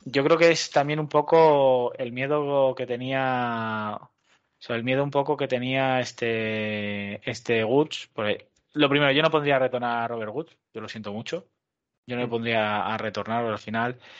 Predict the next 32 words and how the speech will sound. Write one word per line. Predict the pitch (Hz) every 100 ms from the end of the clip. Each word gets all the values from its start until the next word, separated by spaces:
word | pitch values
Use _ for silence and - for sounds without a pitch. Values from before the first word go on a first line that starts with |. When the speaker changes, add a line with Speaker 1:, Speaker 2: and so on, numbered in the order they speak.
| - - _
Speaker 1:
eh, | 117 113 113
es | - 127
tu | -
mejor, | 135 123 127 123 123 123
ahora | 135 135
mismo | 135 131
es | 123
tu, | 131 123 120 117 117 113
tu | 120
mejor | 113 - 107
baza. | 117 - 165 - _ _ _ _ _ _ _ -
Y | 127 123 120 120 117 117 117 120 -
si | - 127
tiene | 143 151
miedo | 151 139 127
a | 127
lesionarse, | 123 - 131 139 147 175 180 240 _
mejor | - 123 135
que | 127
no | 120
retorne. | 110 107 95 98 _ _ _ _ _
Porque, | 120 117 113 117 117
ya | 117
te | 120
digo, | 120 110 95 -
me | 120 120 120
dio | 127
la | 135
sensación | 143 131 131 143 156
de | 139 120
que | 123
era, | 127 127 123 117 110 104 104 226 -